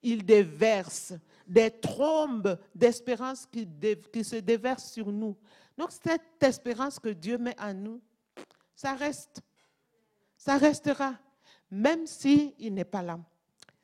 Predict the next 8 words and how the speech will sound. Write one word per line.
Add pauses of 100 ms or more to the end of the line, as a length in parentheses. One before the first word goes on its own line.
(140)
Donc, (720)
que
votre
foi
soit
boostée (2250)
et
que